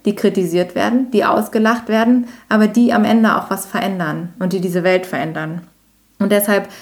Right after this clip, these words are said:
lass dich nicht ablenken, lass dich nicht aus der Ruhe bringen, lass dich nicht abhalten von dem, was du vorhast. Und wenn du erkannt hast, und da sind wir uns so sicher,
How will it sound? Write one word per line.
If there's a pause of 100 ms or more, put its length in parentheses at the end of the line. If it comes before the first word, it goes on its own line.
(160)
lass
dich
nicht (220)
ablenken,
lass
dich
nicht
aus
der
Ruhe
bringen,
lass
dich
nicht
abhalten
von
dem,
was
du
vorhast.
Und
wenn
du
erkannt
hast,
und
da
sind
wir
uns (260)
so
sicher,